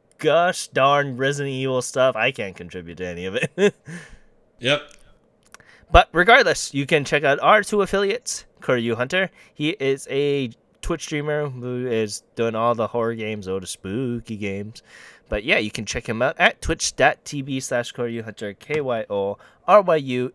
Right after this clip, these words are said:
Speaker 1: H U N T E R. And you can also find him on Twitter at Kokusai Koryu, K O K U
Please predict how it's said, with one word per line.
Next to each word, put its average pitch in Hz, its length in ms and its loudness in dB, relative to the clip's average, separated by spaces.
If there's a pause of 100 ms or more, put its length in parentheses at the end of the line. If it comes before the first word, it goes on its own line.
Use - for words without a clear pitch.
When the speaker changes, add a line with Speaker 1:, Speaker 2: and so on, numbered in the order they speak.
(120)
Speaker 1:
H 151 260 -2
U 147 120 -4
N 135 320 2
T 135 400 -4
E 120 40 0
R. 104 340 2 (340)
And 113 120 -6
you 113 80 -6
can 117 200 -4
also 131 340 0
find 113 400 -2
him 107 360 -10 (320)
on 196 260 8
Twitter 143 360 6
at 131 200 8
Kokusai 120 420 2
Koryu, 104 480 2
K 147 340 6
O 113 300 6
K 147 300 6
U 107 360 0